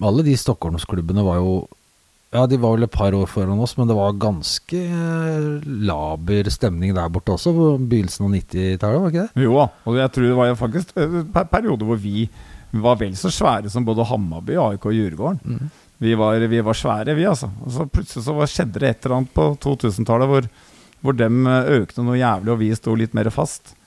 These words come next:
Speaker 2: Eh, så, så det, det er liksom det, jeg tror det som har ødelagt mye for oss her, er at vi liksom har vært alene i byen.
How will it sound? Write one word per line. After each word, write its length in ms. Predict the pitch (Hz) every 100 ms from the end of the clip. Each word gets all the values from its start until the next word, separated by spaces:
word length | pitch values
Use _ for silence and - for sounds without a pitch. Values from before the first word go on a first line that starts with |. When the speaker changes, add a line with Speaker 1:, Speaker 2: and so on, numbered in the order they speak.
| _ _ _ _
Speaker 2:
Eh, 680 | - 120 120 120 120 120 120 117
så, 140 | 113 127 123
så 160 | 123 123 120
det, 160 | 131 127
det 20 |
er 140 | 131 131
liksom 240 | 110 127 127 123
det, 100 | 127 127 131 131
jeg 100 | 135
tror 160 | 147
det 80 | 127 110
som 80 | 147
har 140 | 139
ødelagt 340 | 131 98 113 120
mye 160 | 113
for 160 | 113 -
oss 160 | 101 - -
her, 100 | 175
er 80 | 135
at 80 | 120
vi 80 | 127
liksom 240 | 107 120
har 60 | 107
vært 100 | 104 120
alene 400 | 120 110 101 117
i 60 |
byen. 240 | 123 139